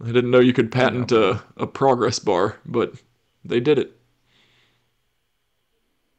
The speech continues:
Speaker 2: I'm gonna be honest. I was, again, corresponding 'cause we are running right up against my heart out. What is it? They patented a progress bar?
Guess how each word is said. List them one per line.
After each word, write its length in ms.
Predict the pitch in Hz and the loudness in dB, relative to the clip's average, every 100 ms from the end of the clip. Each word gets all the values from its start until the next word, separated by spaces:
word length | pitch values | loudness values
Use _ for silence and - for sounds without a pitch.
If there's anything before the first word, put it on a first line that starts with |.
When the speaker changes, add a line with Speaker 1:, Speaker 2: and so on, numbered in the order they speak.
| _ _ _ _ _ _ _ _ _ _ _ _ _ _ _ _ _ _ - | _ _ _ _ _ _ _ _ _ _ _ _ _ _ _ _ _ _ -8
Speaker 2:
I'm 120 | 135 | -4
gonna 120 | 127 | -4
be 120 | 110 107 | -4 -6
honest. 340 | 104 101 - | -6 -8 -8
I 140 | 117 | -4
was, 300 | 123 117 107 - | -4 -4 -10 -14
again, 480 | 120 110 107 107 98 | -12 -8 -8 -8 -12
corresponding 600 | - 107 104 104 101 101 | -8 -8 -8 -10 -10 -12
'cause 160 | 101 | -14
we 120 | 101 110 | -10 -8
are 80 | |
running 340 | 104 107 107 104 | -8 -8 -8 -6
right 180 | 104 104 | -6 -6
up 100 | 104 | -8
against 220 | 101 101 | -12 -10
my 100 | 104 | -10
heart 220 | 107 104 | -6 -4
out. 260 | 101 110 - _ _ | -4 -6 -8 _ _
What 540 | - 117 113 127 151 - | -20 -20 -2 0 0 -2
is 140 | - 202 | -10 -10
it? 140 | - | -2
They 100 | 143 | -2
patented 380 | 139 151 180 175 | -2 -6 -4 -6
a 60 | |
progress 460 | 127 - 123 156 156 | -6 -4 -4 -4 -8
bar? 340 | 156 156 175 | -12 -12 -14